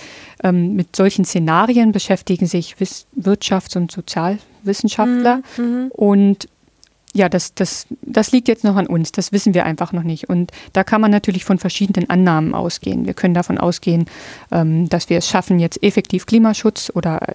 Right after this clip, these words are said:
Speaker 1: ähm, unsere Treibhausgasemissionen effektiv zu begrenzen. Wir können davon ausgehen, dass wir einfach so weitermachen oder vielleicht sogar noch mehr, ähm,
Speaker 2: Mhm.
Speaker 1: ausstoßen und
Speaker 2: Mhm.
Speaker 1: so weiter. Und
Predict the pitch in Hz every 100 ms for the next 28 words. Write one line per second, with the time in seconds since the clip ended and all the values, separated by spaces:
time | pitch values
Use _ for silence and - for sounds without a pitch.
0 | - - 175 160 160 - 180 175 - 185
1 | 190 180 175 170 180 170 - 175 165 -
2 | 165 - - - 185 - - - 185 202
3 | 196 202 - - - - 180 185 175 175
4 | 175 175 - 170 170 - 170 180 170 190
5 | 208 190 180 185 175 175 - 170 - 180
6 | 170 170 - 175 190 - - - - -
7 | 208 185 202 190 214 180 180 196 185 -
8 | - 226 202 220 165 170 - - 175 170